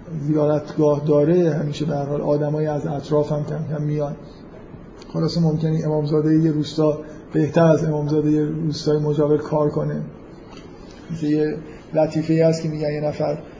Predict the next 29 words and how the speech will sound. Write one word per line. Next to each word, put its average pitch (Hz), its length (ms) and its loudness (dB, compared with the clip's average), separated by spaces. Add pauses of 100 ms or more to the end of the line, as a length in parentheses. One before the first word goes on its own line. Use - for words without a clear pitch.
(320)
یه 104 240 -4 (1800)
صبح 160 320 -2
دید 160 160 0
که 156 180 0
نوشته 151 400 -4
که 151 260 -2
صدقه 151 600 0
هفتاد 160 380 2 (720)
جور 156 220 2 (140)
بلا 151 260 2
رو 160 220 2
رفع 175 360 4
می‌کنه 175 560 0 (640)
و 147 240 -4
می‌خواست، 160 400 -2 (140)
اه، 143 60 -6 (1300)
خوشحال 165 420 -2
شد، 170 220 2
یه 170 80 6
پولی 175 260 0
انداخت، 165 400 4
داشت 170 160 2
از 165 140 -2
خیابون 156 300 0
رد 151 160 2
می‌شد، 165 200 -2
ماشین 165 360 0
زدش، 185 560 4
بعد 160 380 2